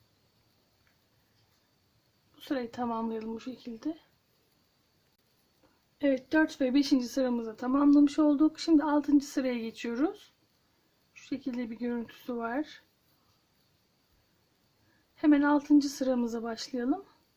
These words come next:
İlk olarak bir tane eksiltme yapıyorum.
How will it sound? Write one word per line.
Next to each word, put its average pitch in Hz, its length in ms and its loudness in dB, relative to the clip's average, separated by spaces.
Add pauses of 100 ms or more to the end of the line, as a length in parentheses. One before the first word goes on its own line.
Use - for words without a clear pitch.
(3000)
İlk 339 300 0
olarak 254 540 0
bir 381 180 -6
tane 285 380 4
eksiltme 269 420 -2
yapıyorum. 233 680 -6